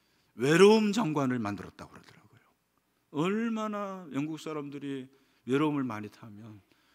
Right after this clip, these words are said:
외로움 장관을 만들었어요. 여러분, 인간의 그 외로움이, 예, 담배 열다섯 개 피우는 것보다 더,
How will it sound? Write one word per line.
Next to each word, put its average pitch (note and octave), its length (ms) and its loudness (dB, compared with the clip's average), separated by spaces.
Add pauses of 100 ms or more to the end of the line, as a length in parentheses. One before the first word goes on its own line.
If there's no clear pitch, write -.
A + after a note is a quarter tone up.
외로움 F3+ 400 2
장관을 C#3 340 -8
만들었어요. - 540 -20 (1800)
여러분, D3 240 -4
인간의 C#3 380 -4
그 C3+ 80 -4
외로움이, B2+ 680 -4 (760)
예, E2+ 240 -20 (1200)
담배 D#3 680 -2 (240)
열다섯 D3+ 640 0
개 G#2+ 400 -10
피우는 E3 440 -8
것보다 F#2+ 600 -12 (160)
더, A#2 400 -6